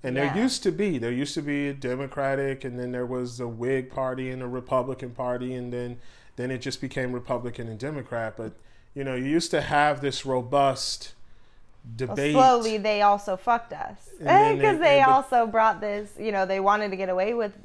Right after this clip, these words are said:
Speaker 2: w-, from that. But like you said, it was like that. And then slowly it just started to tr-, trickle
Speaker 1: coalesce
Speaker 2: into
Speaker 1: back
Speaker 2: this
Speaker 1: into two parties
Speaker 2: two-party
Speaker 1: again.
Speaker 2: system.
Speaker 1: Yeah.
Speaker 2: So all of that then, like I said, leads to this idolization because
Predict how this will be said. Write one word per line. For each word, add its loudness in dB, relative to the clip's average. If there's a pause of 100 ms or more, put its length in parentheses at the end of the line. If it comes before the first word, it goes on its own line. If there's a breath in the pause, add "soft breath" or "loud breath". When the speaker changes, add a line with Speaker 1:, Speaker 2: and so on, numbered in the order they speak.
Speaker 2:
w-, -6
from -4
that. -2
But -2
like -2
you -10
said, 0
it -4
was 0
like -2
that. -4
And -12
then -10
slowly -4
it -6
just -12
started -6
to -12
tr-, -12 (200)
trickle -2
Speaker 1:
coalesce 4
Speaker 2:
into 2
Speaker 1:
back 2
Speaker 2:
this 2
Speaker 1:
into -4
two -6
parties 2
Speaker 2:
two-party 2
Speaker 1:
again. -10
Speaker 2:
system. -4
Speaker 1:
Yeah. -8 (380 soft breath)
Speaker 2:
So 6 (300)
all 8
of -2
that 2 (320)
then, 2
like 2
I -2
said, -2
leads -4
to -4 (180)
this -4
idolization -2
because -4